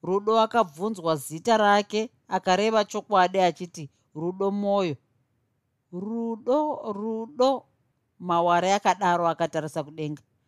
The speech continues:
Ndinorombo kana ndikataura napasipo, vanzvadzi. Asi imbonditaurirayiwo kuti kugwelo muri kundoona ani, ndigokuudzai chimwe chinhu chikuru kwazvo. Zvekunyengana zvapera hazvo.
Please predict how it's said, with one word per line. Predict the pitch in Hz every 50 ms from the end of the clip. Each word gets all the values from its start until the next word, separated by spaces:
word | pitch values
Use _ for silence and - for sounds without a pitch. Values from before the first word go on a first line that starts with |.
| _ _ _ _ _ _
Ndinorombo | 170 180 208 220 240 254 269 262 247 233 220 226 220
kana | 233 214 196 196 190
ndikataura | 180 190 - 196 185 180 - 196 180 185 185 185
napasipo, | 190 208 214 240 220 202 190 - - 214 196 196 196
vanzvadzi. | 185 196 185 175 165 143 156 151 147 135 131 - - - _ _ _ _ _ _ -
Asi | 240 262 254 - - 349
imbonditaurirayiwo | 359 330 302 262 269 269 269 269 262 220 - 254 240 233 226 214 208 202 202 196 208 214 233 233 214 202
kuti | 185 - 214 170 - 185 185 165 - _ _ _ _ _ _
kugwelo | - 226 190 156 180 190 214 247 285 285 254
muri | 233 220 220 220 233
kundoona | - 269 269 254 247 226 226 220 226 226 220 214 208
ani, | 196 185 190 202 202 - _ _ _ _ _
ndigokuudzai | 196 240 262 240 208 185 - - 240 262 208 180 190 175 180 180
chimwe | - - 254 247 240 214
chinhu | - - 202 185 170
chikuru | 147 - - - 233 233 226
kwazvo. | - 202 208 196 180 - - - _ _ _ _ _ _ _ _ _ _ _ _ - - -
Zvekunyengana | 185 196 208 - 294 294 269 269 254 247 240 254 240 240 240 214
zvapera | 190 - 170 160 - 220 220 214 190 165
hazvo. | 151 156 170 - - - -